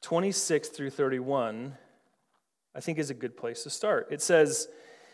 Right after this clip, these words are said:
"Then God said, 'Let us make man in our image, after our likeness, and let them have dominion over the fish of the sea and over the birds of the heavens and over the livestock and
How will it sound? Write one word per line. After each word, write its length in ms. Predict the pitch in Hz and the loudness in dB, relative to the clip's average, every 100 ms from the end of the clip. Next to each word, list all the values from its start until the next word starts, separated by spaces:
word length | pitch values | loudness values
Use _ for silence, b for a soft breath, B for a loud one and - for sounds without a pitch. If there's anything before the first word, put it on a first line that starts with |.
| B - | B -6
"Then 320 | 151 202 202 | 2 4 4
God 380 | 156 170 208 202 | 10 12 12 8
said, 560 | - 143 135 156 175 156 B | 4 4 6 4 2 -10 B
'Let 360 | 151 160 156 - | 6 10 10 8
us 420 | 180 151 165 - | 10 10 8 4
make 220 | 165 151 147 | 0 -2 -2
man 280 | 151 156 | 0 0
in 140 | 156 147 | 2 6
our 300 | 139 147 - - 165 | 8 8 4 -4 0
image, 460 | 175 151 131 135 | 2 4 4 8
after 240 | 147 151 151 | 6 10 10
our 120 | 151 | 12
likeness, 480 | 147 151 143 131 156 | 10 10 6 -2 0
and 100 | 156 | 6
let 200 | 170 170 | 6 6
them 160 | 165 | 2
have 200 | 160 156 | 2 2
dominion 460 | 160 156 185 190 156 | 0 2 2 4 4
over 160 | 147 | 4
the 80 | 143 | 4
fish 300 | - 196 190 | 4 4 4
of 80 | 165 | 0
the 60 | 151 | -2
sea 360 | - 180 175 | 0 2 2
and 80 | 151 | 4
over 160 | 135 135 | 2 0
the 80 | |
birds 340 | 120 175 185 165 | 0 2 2 0
of 100 | 147 | -4
the 100 | 135 | 0
heavens 360 | 156 160 151 | 2 2 0
and 100 | 143 | -2
over 160 | 135 135 | -2 0
the 120 | 127 | 0
livestock 800 | 123 156 214 180 - 131 123 - | 4 6 4 2 -2 -2 -2 -4
and 160 | 147 | -10